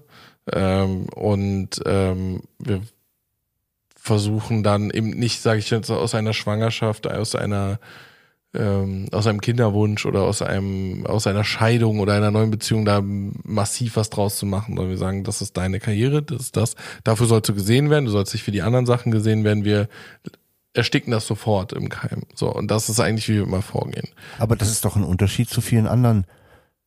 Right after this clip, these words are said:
Speaker 1: Ja.
Speaker 2: Promis,
Speaker 1: Ja,
Speaker 2: oder?
Speaker 1: aber das ist unsere Herangehensweise, weil wir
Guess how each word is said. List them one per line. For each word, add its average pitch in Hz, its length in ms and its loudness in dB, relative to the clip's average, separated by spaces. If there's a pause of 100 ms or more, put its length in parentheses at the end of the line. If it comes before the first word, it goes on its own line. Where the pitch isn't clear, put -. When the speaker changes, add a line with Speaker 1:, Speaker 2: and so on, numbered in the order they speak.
(120)
Speaker 1:
Ja. 117 240 4
Speaker 2:
Promis, 87 520 2
Speaker 1:
Ja, 139 120 8
Speaker 2:
oder? 139 120 6
Speaker 1:
aber 147 120 4
das 147 160 4
ist 143 100 2
unsere 143 380 6
Herangehensweise, 104 880 2
weil 113 140 4
wir 117 280 4